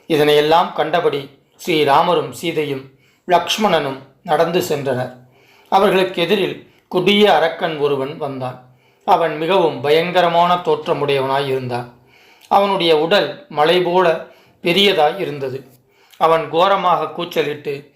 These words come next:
அடிக்கடி எல்லோரையும் நடுநடுங்கச் செய்து கொண்டிருந்தான். நெருப்பு போன்ற பெரிய கண்கள், குகை போன்ற அகலமான வாய், புலித்தோலை ஆடையாக உடுத்தியிருந்தான்.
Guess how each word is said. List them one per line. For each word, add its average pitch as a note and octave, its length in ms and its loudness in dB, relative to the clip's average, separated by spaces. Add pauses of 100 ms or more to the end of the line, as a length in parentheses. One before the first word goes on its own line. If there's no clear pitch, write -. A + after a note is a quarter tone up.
(200)
அடிக்கடி D#3+ 760 -2 (160)
எல்லோரையும் E3 680 2
நடுநடுங்கச் F3+ 640 2
செய்து D#3 260 0
கொண்டிருந்தான். C#3 720 0 (500)
நெருப்பு E3+ 420 0
போன்ற E3+ 600 2
பெரிய F3+ 400 0
கண்கள், C#3+ 560 -4 (300)
குகை E3+ 300 2
போன்ற E3+ 580 0
அகலமான D#3+ 600 2
வாய், C3+ 360 -4 (420)
புலித்தோலை F#3+ 720 2
ஆடையாக F3 480 4
உடுத்தியிருந்தான். C#3 800 -8